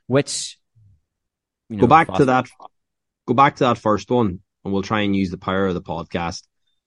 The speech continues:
Speaker 2: What do you feel that you're lacking right now to bring you to where you need to be?
Speaker 1: I, but that's what
Speaker 2: In
Speaker 1: I was
Speaker 2: terms
Speaker 1: just
Speaker 2: of
Speaker 1: about to
Speaker 2: business?
Speaker 1: say, like, 'cause we've got, I've reached the point now where I've,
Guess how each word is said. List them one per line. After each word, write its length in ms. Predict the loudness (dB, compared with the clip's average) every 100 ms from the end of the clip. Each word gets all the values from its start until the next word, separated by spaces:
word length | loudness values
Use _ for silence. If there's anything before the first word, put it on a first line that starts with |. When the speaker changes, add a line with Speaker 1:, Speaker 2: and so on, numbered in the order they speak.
| _ 0
Speaker 2:
What 180 | 4 4
do 80 |
you 100 | 4
feel 200 | 4 4
that 100 | 4
you're 240 | 0 -2 -4 _ -6
lacking 400 | -2 -2 -2 -4
right 220 | -2 -4
now 220 | -6 -2 -2 -4 _ _ _ _ _ -8
to 60 | -2
bring 200 | 0 0
you 80 |
to 60 | 0
where 120 | 0
you 160 | 0 -2
need 160 | -6 -8
to 60 |
be? 260 | -6 -6 -8 _ _ _ _ _ _ _ _ _ _ _
Speaker 1:
I, 100 | -12 -12 _ _ _
but 180 | -2 0
that's 240 | -2 0
what 80 | -2
Speaker 2:
In 60 | -2
Speaker 1:
I 20 |
was 60 |
Speaker 2:
terms 100 | -2
Speaker 1:
just 80 | -2
Speaker 2:
of 40 | -2
Speaker 1:
about 40 |
to 60 | -2
Speaker 2:
business? 240 | -2 0
Speaker 1:
say, 180 | 0 0
like, 160 | -2 -4
'cause 160 | -4
we've 180 | -2 -4
got, 320 | -6 -6 -10 _ _ _ -18 -10
I've 140 | -4
reached 200 | -4 -4
the 60 | -4
point 300 | -4 -6 -6
now 300 | -4 -4 -2
where 400 | 0 0 -2 -4
I've, 120 | -10